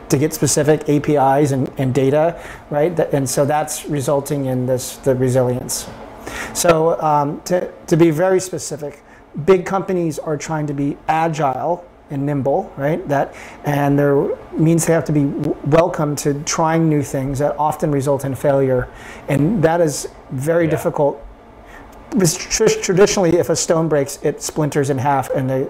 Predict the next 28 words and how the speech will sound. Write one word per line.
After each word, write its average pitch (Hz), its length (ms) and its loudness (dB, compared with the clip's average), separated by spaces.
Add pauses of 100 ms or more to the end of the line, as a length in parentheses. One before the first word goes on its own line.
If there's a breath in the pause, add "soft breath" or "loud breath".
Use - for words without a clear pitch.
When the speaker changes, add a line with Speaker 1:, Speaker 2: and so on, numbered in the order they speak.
(100)
Speaker 1:
and 135 400 -4 (240)
it 143 200 0
feels 131 300 2
not 131 200 2
very 123 160 4
great. 117 260 0
I 139 60 2
don't 143 100 2
know 127 80 2
how 131 80 4
stones 127 300 -2
feel, 151 180 0
Speaker 2:
<laughs> 113 400 0
Speaker 1:
but 147 100 2
I'm 147 120 2
just 143 180 0
trying 147 180 4
to - 60 4
take 143 140 0
that 147 120 4
metaphor 139 380 0
a 135 60 2
little 135 200 4
as 139 160 -2
far 135 160 0
as 131 120 2
I 123 80 0
can. 123 320 -4